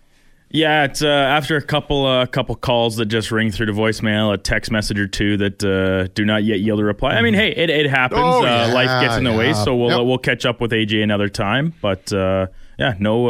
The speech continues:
Speaker 1: uh, no worries.
Speaker 2: But
Speaker 1: We,
Speaker 2: we did
Speaker 1: we roll on nonetheless.
Speaker 2: Yes, we roll on, Ty, just like, uh, uh, the Oilers will try to roll on tonight. Uh, did you know the Oilers lead the N H L this season in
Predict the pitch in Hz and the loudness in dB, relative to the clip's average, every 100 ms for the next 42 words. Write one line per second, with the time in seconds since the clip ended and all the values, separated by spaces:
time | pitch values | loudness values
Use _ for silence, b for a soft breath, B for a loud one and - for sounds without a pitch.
0 | 113 104 117 135 131 151 95 - - - | 2 0 0 0 2 0 -2 -4 -10 -4
1 | 220 269 220 202 180 180 175 165 170 165 | 0 2 2 2 2 2 2 2 2 0
2 | 160 156 160 131 107 - 117 120 151 151 | 0 0 2 2 0 0 0 2 2 4
3 | 135 127 110 87 - - 120 117 101 90 | 2 2 0 -2 -6 -2 0 0 0 -2
4 | 123 - 117 - 127 107 - B B B | -2 -2 -4 -2 -2 0 -4 B B B
5 | B B B B B B _ - 139 135 | B B B B B B _ -2 2 2
6 | 143 170 156 127 - 160 151 135 135 156 | 2 2 2 0 0 0 0 0 2 2
7 | 147 143 135 110 - 143 165 127 - 135 | 4 4 4 2 0 0 2 0 0 0
8 | 113 117 - _ _ 123 135 139 233 320 | 0 -2 -6 _ _ -2 0 0 2 2
9 | 185 160 208 160 190 220 143 156 165 156 | 4 2 2 2 2 2 2 2 2 2
10 | 151 156 - 131 147 143 - 165 117 92 | 2 2 0 0 0 0 0 0 0 0
11 | 107 170 127 - 147 123 123 120 120 113 | 0 -2 -4 -6 -2 0 2 2 2 0